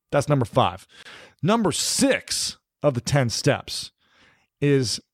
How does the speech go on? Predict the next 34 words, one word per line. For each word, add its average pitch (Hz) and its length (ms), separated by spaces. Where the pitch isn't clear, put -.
express 160 640
gratitude 139 880
every 151 520
single 117 680
night. 95 440
Every 165 320
single 156 320
night, 120 380
express 117 500
your 120 100
gratitude 104 540
for - 220
what 110 480
you're 110 360
most 135 400
grateful 113 380
for 98 480
that 98 260
day 90 320
or 110 140
in 107 80
that 117 160
moment. 139 640
You 160 140
can 170 160
do 160 100
this 156 160
by 135 200
writing 131 420
it 135 140
down 127 300
in 117 80
a 110 60
journal 135 540